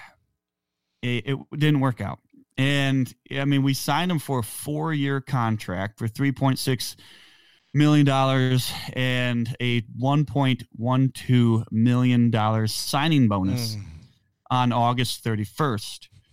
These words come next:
Speaker 1: And then Polite was waived by the Jets.
Speaker 2: <laughs>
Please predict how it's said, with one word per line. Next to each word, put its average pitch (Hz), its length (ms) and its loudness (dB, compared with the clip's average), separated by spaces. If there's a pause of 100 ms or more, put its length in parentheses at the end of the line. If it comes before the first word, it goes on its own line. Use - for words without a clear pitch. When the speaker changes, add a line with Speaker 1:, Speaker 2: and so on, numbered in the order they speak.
(300)
Speaker 1:
And 117 140 2
then 120 200 4
Polite 143 460 -2 (600)
was 123 240 -2
waived 135 360 2
by 139 120 0
the 170 100 2
Jets. - 680 -6
Speaker 2:
<laughs> - 60 -20